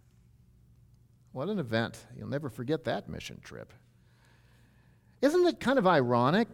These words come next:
that, uh, at this point in the apostle's life, he's going by the name Saul?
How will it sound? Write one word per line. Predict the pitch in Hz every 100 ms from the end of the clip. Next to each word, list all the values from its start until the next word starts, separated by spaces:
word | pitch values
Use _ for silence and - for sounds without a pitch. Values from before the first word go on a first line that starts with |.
| -
that, | 110 - 120
uh, | 107 90
at | 107 107
this | 220
point | - 160 156 185 -
in | 131 120 127 123
the | 123
apostle's | - 135 160 170 143
life, | 113 107 156 220 -
he's | 120 117
going | 127 123 160
by | 127 120
the | 123
name | 123 120 117 113 117 117
Saul? | - 143 98 82 80 175 254 277